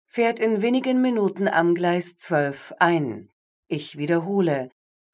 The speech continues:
der Intercity Express aus Köln zur Weiterfahrt nach Wien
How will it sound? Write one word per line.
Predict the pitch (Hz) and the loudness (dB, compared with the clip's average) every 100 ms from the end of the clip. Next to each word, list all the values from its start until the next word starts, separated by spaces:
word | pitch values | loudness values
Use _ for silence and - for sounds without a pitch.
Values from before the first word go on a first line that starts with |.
| - | 0
der | 196 208 214 | 4 4 4
Intercity | 254 277 269 262 247 247 | 2 -2 -2 -2 -4 -2
Express | 247 233 - - 226 233 - | -2 -2 -4 -2 -2 0 2
aus | 208 208 - | 0 0 -4
Köln | 190 180 190 247 | 0 0 0 -2
zur | 247 175 147 | -2 -2 0
Weiterfahrt | 151 151 175 160 - 151 151 | 0 0 -4 -4 0 -2 0
nach | 160 151 151 | -2 -2 -4
Wien | 180 214 233 | -2 -2 -2